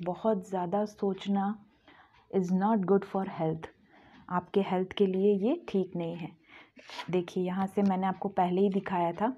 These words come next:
दो अलग डेक से सेम कार्ड आया है हमारे पास, जो कि बता रहा है कि आपको हर सिचुएशन में, जिस सिचुएशन के लिए आप परेशान हैं, जगल कर रहे हैं, उस सिचुएशन में आपको सक्सेस मिलेगी, ठीक है? यहाँ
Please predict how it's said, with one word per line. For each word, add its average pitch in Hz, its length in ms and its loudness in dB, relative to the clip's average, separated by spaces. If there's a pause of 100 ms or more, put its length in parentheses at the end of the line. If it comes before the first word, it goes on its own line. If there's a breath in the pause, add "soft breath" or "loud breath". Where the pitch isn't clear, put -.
(680 soft breath)
दो 202 120 6
अलग 190 320 4
डेक 190 220 0
से 208 160 -2
सेम 190 340 0
कार्ड 185 280 2
आया 170 200 2
है 175 60 0
हमारे 165 280 -4
पास, 208 360 -6 (720 soft breath)
जो 190 120 2
कि 185 160 0
बता 180 340 0
रहा 233 160 2
है 247 200 -2
कि 240 140 0
आपको 190 420 -2
हर 226 280 0
सिचुएशन 202 640 0
में, 185 240 0
जिस 220 220 0
सिचुएशन 202 600 -2
के 214 160 2
लिए 208 480 4
आप 190 300 -2
परेशान 185 580 -2
हैं, 220 240 0
जगल 196 360 0
कर 208 180 0
रहे 208 120 0
हैं, 208 300 -4
उस 226 180 -4
सिचुएशन 202 520 2
में 214 140 2
आपको 196 380 0
सक्सेस 190 580 -4
मिलेगी, 165 400 -2 (880 soft breath)
ठीक 208 220 -4
है? 339 140 -4 (1000 soft breath)
यहाँ 233 360 6